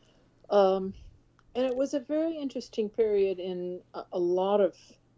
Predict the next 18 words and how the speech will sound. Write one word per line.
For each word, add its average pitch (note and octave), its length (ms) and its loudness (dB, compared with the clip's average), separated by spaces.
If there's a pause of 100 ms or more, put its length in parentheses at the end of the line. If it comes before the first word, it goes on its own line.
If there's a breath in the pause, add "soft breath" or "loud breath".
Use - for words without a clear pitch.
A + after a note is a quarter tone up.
(120)
f-, - 200 -20 (220)
France, C#3+ 540 -10
but G3 260 4 (520)
on A#3+ 220 0
the E4+ 100 0
Riviera, G3+ 680 0
you D#3 200 -6
had F#3+ 280 -4
these G3 260 -2
two B3+ 280 -2
people, - 500 -2 (120)
the D#3+ 60 -2
Murphys, C#3+ 560 -6 (720)
Sarah E3+ 420 0
and D#3+ 120 -6
Gerald D3+ 320 2
Murphy, D3+ 420 -12 (500)
who C4 380 4